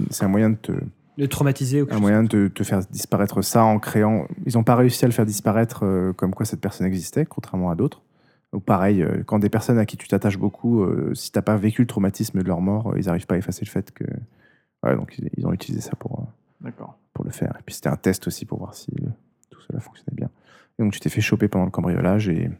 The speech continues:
Speaker 1: tu as été utilisé par le plan de Nathaniel Ward, qui est donc le cofondateur de l'agence Ward and Blackmore, qui est en fait bien sûr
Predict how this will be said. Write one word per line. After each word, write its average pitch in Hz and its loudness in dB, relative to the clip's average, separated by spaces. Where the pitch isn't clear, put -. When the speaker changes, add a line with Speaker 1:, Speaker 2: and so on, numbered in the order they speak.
Speaker 1:
tu - 0
as 87 4
été 87 0
utilisé 95 0
par 98 2
le 85 2
plan 110 0
de 95 2
Nathaniel 110 2
Ward, 98 0
qui - -6
est - 0
donc 92 -2
le 98 2
cofondateur 123 4
de 104 4
l'agence 92 0
Ward 80 0
and - -4
Blackmore, - -4
qui - -4
est 101 4
en 87 0
fait 107 0
bien 90 -4
sûr 104 -6